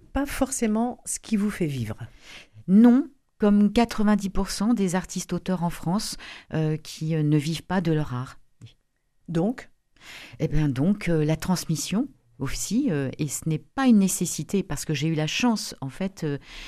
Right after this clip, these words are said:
Speaker 2: euh, de venir d'une lignée, en fait, qui est pour nous fondamentale de continuer à transmettre le savoir de génération d'artistes en génération d'artistes. Donc, pour moi, la question ne s'est jamais posée,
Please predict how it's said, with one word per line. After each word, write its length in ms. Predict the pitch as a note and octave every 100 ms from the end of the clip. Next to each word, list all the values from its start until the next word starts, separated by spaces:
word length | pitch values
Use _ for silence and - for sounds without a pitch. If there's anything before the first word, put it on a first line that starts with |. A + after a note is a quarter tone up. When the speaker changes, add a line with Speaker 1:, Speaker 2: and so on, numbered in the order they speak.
| - -
Speaker 2:
euh, 100 | C#3+
de 140 | C3+ D#3+
venir 320 | F#3 A#3+ A#3
d'une 180 | E3+ F#3
lignée, 460 | G#3 G#3+ G3+ F#3 F3
en 80 | C3+
fait, 260 | - B2+
qui 240 | - - D#3
est 40 |
pour 220 | D#3 C#3
nous 220 | D#3+ G3+ A3
fondamentale 760 | - F#3 F#3 F3+ E3 - G3
de 100 | F3+
continuer 420 | C#3+ E3 - E3
à 80 | F#3
transmettre 500 | - D#3+ - F3 G3
le 60 | D#3
savoir 460 | - D#3 D#3+ G3 G#3+ - - -
de 80 | D3+
génération 520 | F3+ F#3 F3 - F3
d'artistes 440 | E3+ - G#3 -
en 60 | F3
génération 520 | D#3 D#3+ D3+ D#3 D3+
d'artistes. 460 | D3+ C3+ - - - - - -
Donc, 120 | E3
pour 120 | G#3
moi, 140 | A3
la 100 | B3
question 300 | F3 E3 -
ne 80 | G#3
s'est 160 | D#3 E3
jamais 260 | D#3 D#3+
posée, 340 | D#3 D3+ -